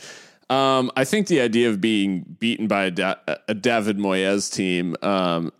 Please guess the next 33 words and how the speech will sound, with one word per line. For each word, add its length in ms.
versus 560
a 40
David 300
Moyes 420
team, 460
uh, 280
has 360
me 100
feeling 320
a 40
little 200
bit 160
better 260
about 280
the 80
whole, 480
the 100
whole 140
situation. 720
I 60
think, 260
I 60
think 220
the 100
nature 680
of 220
the 100
defeat, 720
like, 220
there's 180
a 80
lot 500
of, 640